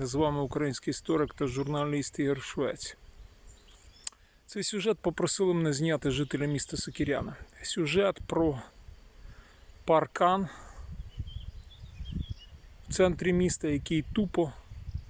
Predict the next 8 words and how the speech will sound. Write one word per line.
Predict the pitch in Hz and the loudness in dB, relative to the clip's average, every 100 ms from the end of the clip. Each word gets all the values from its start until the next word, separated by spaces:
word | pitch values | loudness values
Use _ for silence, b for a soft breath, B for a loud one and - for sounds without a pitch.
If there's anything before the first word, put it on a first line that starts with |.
| - | -2
тупо | - 214 180 | 0 4 6
розкрадають, | 165 - - 151 127 117 110 - - - - - | 6 2 -2 -2 -2 -4 -4 -8 -12 -16 -18 -4
тупо | - 190 175 | 0 2 6
розбирають. | 160 135 135 147 147 117 - - - B B B B | 6 4 2 2 2 0 -2 -4 -4 B B B B
Цей | - 226 | -2 4
паркан | 233 220 - 226 180 | 4 4 6 4 6
є | 156 | 6
огорожею | 151 131 156 185 214 175 175 156 | 6 4 6 6 6 4 2 0